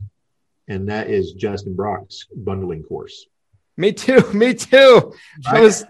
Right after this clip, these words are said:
Speaker 2: oh my
Speaker 1: So
Speaker 2: gosh, it was so worth every penny.
Speaker 1: sixty-seven dollars, sixty-seven dollars for that class.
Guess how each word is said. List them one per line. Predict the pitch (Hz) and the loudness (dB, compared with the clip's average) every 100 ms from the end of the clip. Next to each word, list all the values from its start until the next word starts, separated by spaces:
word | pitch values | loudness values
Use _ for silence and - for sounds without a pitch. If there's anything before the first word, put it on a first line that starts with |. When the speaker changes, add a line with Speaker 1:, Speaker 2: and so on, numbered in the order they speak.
| - - | -20 -6
Speaker 2:
oh | 180 190 | 0 0
my | 165 | 2
Speaker 1:
So | 139 | -2
Speaker 2:
gosh, | 131 - | -2 -8
it | 139 | -10
was | 131 | -8
so | 160 143 | -4 -4
worth | 131 139 | -2 0
every | 127 143 | 0 -2
penny. | 139 | -6
Speaker 1:
sixty-seven | 131 147 170 165 160 | -6 -4 -4 -2 0
dollars, | 151 151 156 165 180 - - _ | 2 2 0 -2 -4 -8 -20 _
sixty-seven | - 139 - 151 156 139 135 | -8 -6 -6 -8 -6 -6 -4
dollars | 127 120 104 | -4 -4 -6
for | 120 | -8
that | 110 104 | -8 -8
class. | - 107 95 90 - | -8 -6 -6 -10 -16